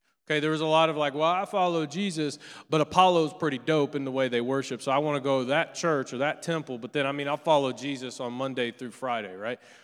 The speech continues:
And Paul's like, "Hold on, you can't do that. You can't mix and match things. That's not the gospel. That's not the true gospel. So you've got to stay firm on what Jesus talks about." And now this is not the sermon, but some of us do the same thing today. Maybe it's not Apollo,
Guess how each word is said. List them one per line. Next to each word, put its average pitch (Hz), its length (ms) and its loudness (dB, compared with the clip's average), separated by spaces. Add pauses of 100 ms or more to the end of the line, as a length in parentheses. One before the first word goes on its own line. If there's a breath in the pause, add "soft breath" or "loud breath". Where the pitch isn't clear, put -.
(160 loud breath)
And 151 100 -10
Paul's 180 240 2
like, 165 140 0
"Hold 220 140 8
on, 175 180 6
you 208 100 -6
can't 208 540 -2
do 233 200 2
that. 175 180 2
You 175 120 -4
can't 226 300 -2
mix 202 220 -2
and 160 140 -2
match 135 260 -2
things. 135 240 -10 (340 loud breath)
That's 175 320 2
not 208 240 2
the 196 80 -6
gospel. 165 400 2
That's 151 240 -2
not 175 180 0
the 170 80 -6
true 202 280 -4
gospel. 135 400 -2
So - 100 -8
you've 156 320 -6
got 190 300 -2
to 180 120 -8
stay 160 440 -2 (340 loud breath)
firm 202 340 2
on 147 140 -2
what 147 140 -2
Jesus 117 360 -10
talks 196 300 -6
about." 131 280 -4
And 165 140 -8
now 190 280 -6
this 196 200 -6
is 185 100 -10
not 185 240 -4
the 175 80 -6
sermon, 190 400 0
but 160 120 0
some 226 300 0
of 202 100 -6
us 156 340 0
do 170 140 -4
the 170 80 -6
same 135 320 -6
thing 123 260 -8
today. - 360 -12 (960)
Maybe 180 160 2
it's 175 140 -4
not 143 160 0
Apollo, 110 600 -4